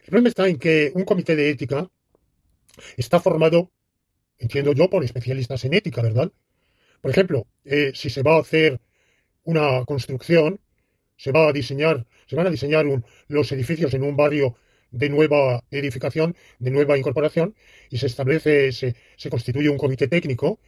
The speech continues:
en el cual habrá urbanistas, arquitectos, quizá ingenieros, porque aparte del, el ingeniero hay que diseñar y edificar también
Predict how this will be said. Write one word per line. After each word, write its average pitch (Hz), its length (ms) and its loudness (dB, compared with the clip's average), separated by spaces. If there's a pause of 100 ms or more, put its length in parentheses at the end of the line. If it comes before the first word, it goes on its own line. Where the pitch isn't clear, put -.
(200)
en 139 100 -6
el 131 120 0
cual 143 320 4
habrá 131 420 0
urbanistas, 147 800 -4 (260)
arquitectos, 147 800 0 (480)
quizá 151 280 -4
ingenieros, 156 680 0 (1120)
porque 123 460 0 (1040)
aparte 135 360 0
del, 139 280 0 (240)
el 147 100 -8
ingeniero 156 520 2
hay 139 80 -4
que 139 360 0 (200)
diseñar 147 540 0
y 139 140 -2
edificar 131 440 -4
también 135 360 -2